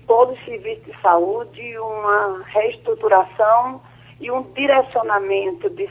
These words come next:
sua agenda, tendo em vista o tamanho do problema e a urgência e principalmente a segurança que a gente teria que garantir para os outros pacientes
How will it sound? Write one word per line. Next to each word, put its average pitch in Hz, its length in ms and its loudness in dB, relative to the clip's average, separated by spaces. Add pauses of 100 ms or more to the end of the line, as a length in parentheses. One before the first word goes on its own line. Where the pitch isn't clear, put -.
(100)
sua 190 140 2
agenda, 190 560 0
tendo 233 220 -6
em 240 180 -6
vista 214 420 -2
o 247 300 -2
tamanho 226 500 0
do 208 120 0
problema 185 680 0 (680)
e 233 420 -8
a 240 160 6
urgência 254 800 -2 (160)
e 320 160 4
principalmente 233 960 -2
a 226 100 -4 (120)
segurança 262 640 -2
que - 100 -6
a 233 100 2
gente 233 180 -8
teria 220 340 4
que 214 100 -8
garantir 214 840 0 (560)
para 247 240 4
os - 180 -16
outros 277 480 4
pacientes 220 800 -4